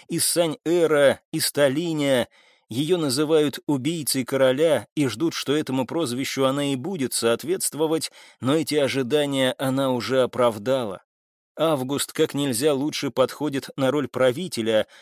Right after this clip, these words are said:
а Кала свое уже отыграла. Она дарует ему всю власть, которая ему требуется, чтобы привести в порядок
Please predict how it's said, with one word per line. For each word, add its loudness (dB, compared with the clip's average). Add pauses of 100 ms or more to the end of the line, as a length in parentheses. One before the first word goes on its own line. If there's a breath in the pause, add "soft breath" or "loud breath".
(240 loud breath)
а 2
Кала 2 (140)
свое 0
уже 2
отыграла. -2 (520)
Она 2
дарует 4
ему -2
всю -2
власть, -2
которая 0
ему -2
требуется, 0 (160 loud breath)
чтобы -2
привести -2
в -12
порядок 0